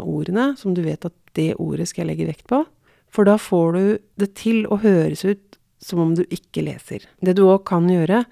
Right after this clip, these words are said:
er å sette opp stikkord sånn som jeg gjør. Eh, da blir det litt mer, eh, hakkete, som dere sikkert, <laughs> som du sikkert hører. Men samtidig så blir den jo også mer muntlig, sånn at det er litt morsommere å høre på, for jeg er liksom litt mer til stede. Og dette her er ting man egentlig kan,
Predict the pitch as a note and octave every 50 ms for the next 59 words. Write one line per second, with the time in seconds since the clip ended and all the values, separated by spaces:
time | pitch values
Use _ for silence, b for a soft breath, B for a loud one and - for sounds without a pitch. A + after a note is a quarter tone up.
0 | B B B B B B B B F#3 F#3+ G3 G#3 G#3+ G#3 - G3 - - F3 -
1 | - - D#3 - - - F3 F3 E3+ E3+ D#3+ - E3+ D#3+ D#3 D3 C3 B2+ C#3+ -
2 | - _ _ _ _ _ - F3 E3+ E3+ E3+ E3+ F3+ F3 F#3+ G3 G#3+ G#3 G3+ F#3+
3 | F#3 - F3+ E3 D#3+ D#3+ D#3+ E3 E3 E3 D#3+ D#3+ - - - - C4 D4+ - -
4 | A3+ G3+ G3 G3 G3+ G#3 - G#3+ G3 A3 - - G#3 - A#3 G#3+ - G3 G#3 G3
5 | G3+ A3+ G#3 - G3+ F#3 F#3+ G3 F#3+ - F#3+ F#3 F3+ G3+ B3+ D4+ D4+ B B B
6 | B B B B B B B _ - A3 G#3+ A3 A3 A3 - _ _ - - A3
7 | G#3+ G3+ G3+ F3 D#3+ F3 G3+ G3 A3+ G#3+ F#3+ F3 D#3+ D#3+ D#3 D#3 F#3 F3+ F#3 F#3
8 | F#3 - - _ - E3 D#3+ - G#3+ G3+ F#3+ E3+ D#3+ E3 D#3+ D3+ D3+ - - -
9 | D#3 - F3+ F3 F3 F3 E3 D#3+ F3 F3+ F#3 F#3+ G3 - - - D#3 D3 D#3 E3+
10 | E3+ D#3 D3+ - F3 F#3 F3+ F3 E3 D#3+ D#3+ E3+ F3+ F3+ F3+ F3 F3+ F#3+ - _
11 | - - E3 D#3+ D3+ - G3 G3 - F#3+ F3 E3+ G3 G#3+ G3 - - _ _ -
12 | C4+ A3 A3+ A3+ - A3+ G#3 G#3 A3+ A#3+ A3+ - G#3 F#3 F3 F3 F3+ F3 E3 D#3+
13 | - F3 F3 - F3+ F3+ F3+